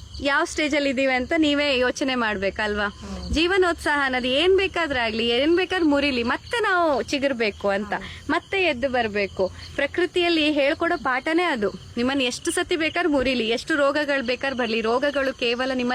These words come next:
Speaker 1: ದೇಹಕ್ಕೆ ಮಾತ್ರ. ಪ್ರಾಬ್ಲಮ್ ಆಗೋದು ಯಾವಾಗ? ನೀವ್ ಅದ್ ಮನ್ಸಾಗ್ ಹೋಗಕ್ ಬಿಡ್ತೀರಾ.
Speaker 2: ಕರೆಕ್ಟ್.
Speaker 1: ಮನ್ಸಿಗೆ ಹೋಗಕ್ ಬಿಡ್ಬಾರ್ದು. ಅದು ದೇಹಕ್ಕೆ ಇರೋದು ಮಾತ್ರ. ಇರ್ಲಿ, ದೇಹ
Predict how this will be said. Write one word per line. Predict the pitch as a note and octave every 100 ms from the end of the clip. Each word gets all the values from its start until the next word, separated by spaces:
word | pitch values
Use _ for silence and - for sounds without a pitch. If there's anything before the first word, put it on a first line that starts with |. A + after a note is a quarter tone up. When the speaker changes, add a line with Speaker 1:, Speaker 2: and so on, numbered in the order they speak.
| A#3
Speaker 1:
ದೇಹಕ್ಕೆ | A3+ A3+ B3 B3
ಮಾತ್ರ. | A3+ F#3+ E3+ F#3 F3+ F3 - - - - - -
ಪ್ರಾಬ್ಲಮ್ | C4+ C#4+ D#4 G4 F4+
ಆಗೋದು | E4+ D#4
ಯಾವಾಗ? | D4+ D4 D4
ನೀವ್ | E4 D#4+
ಅದ್ | D#4
ಮನ್ಸಾಗ್ | D4 B3+ C#4+ F#4+
ಹೋಗಕ್ | F4+ E4 F4
ಬಿಡ್ತೀರಾ. | C4 C4+ - C#4 G3
Speaker 2:
ಕರೆಕ್ಟ್. | F#3 F3+ - - - - - - -
Speaker 1:
ಮನ್ಸಿಗೆ | C#4 E4 G4+ G4
ಹೋಗಕ್ | F4 F4
ಬಿಡ್ಬಾರ್ದು. | C#4+ C4+ B3+ C4+ A3+
ಅದು | A#3 C4
ದೇಹಕ್ಕೆ | B3+ D4 D4 F4+ - F#4+
ಇರೋದು | E4 F4 D#4+ E4
ಮಾತ್ರ. | D4 D#4 -
ಇರ್ಲಿ, | C#4+ D#4+ F#4 F4 A3+
ದೇಹ | G#3+ C4+